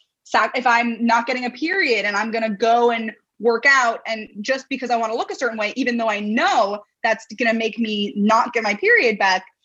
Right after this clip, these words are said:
that means I'm sacrificing mental and physical health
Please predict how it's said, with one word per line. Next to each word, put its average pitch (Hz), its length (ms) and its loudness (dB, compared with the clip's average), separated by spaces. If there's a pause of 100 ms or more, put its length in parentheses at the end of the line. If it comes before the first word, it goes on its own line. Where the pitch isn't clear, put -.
(140)
that 247 140 4
means 269 180 0
I'm 247 140 2
sacrificing 220 1000 -4 (540)
mental 247 420 2
and 220 160 -2
physical 220 380 -4
health 220 380 0